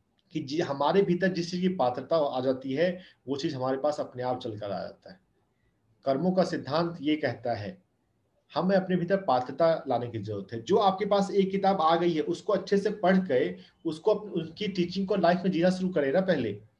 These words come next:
तो universe अपने आप आपके vibration को rejuvenate करेगा। आप मुझसे जुड़े हुए नहीं भी रहेंगे,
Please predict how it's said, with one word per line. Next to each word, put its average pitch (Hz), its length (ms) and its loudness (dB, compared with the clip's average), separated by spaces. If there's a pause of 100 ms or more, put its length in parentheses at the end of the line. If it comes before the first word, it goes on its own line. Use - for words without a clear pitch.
(840)
तो 254 100 2
universe 220 540 4
अपने 196 340 -2
आप 233 180 4
आपके 208 220 2
vibration 185 420 4
को 202 140 0
rejuvenate 170 520 2
करेगा। 110 320 -2
आप 127 220 -6
मुझसे 151 200 -6
जुड़े 165 320 2
हुए 160 160 -2
नहीं 147 240 0
भी 214 120 4
रहेंगे, 156 480 2